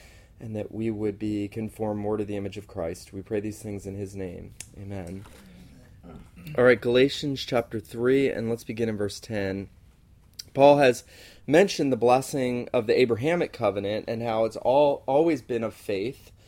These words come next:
and that the Abrahamic covenant came before the Mosaic covenant and the giving of the law at Sinai. This is part two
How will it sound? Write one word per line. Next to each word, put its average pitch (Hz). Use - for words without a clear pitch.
and 127
that 127
the -
Abrahamic 143
covenant 123
came 131
before 151
the 170
Mosaic 98
covenant 101
and 110
the 107
giving 113
of 107
the 104
law 104
at -
Sinai. 95
This 117
is 113
part 113
two 110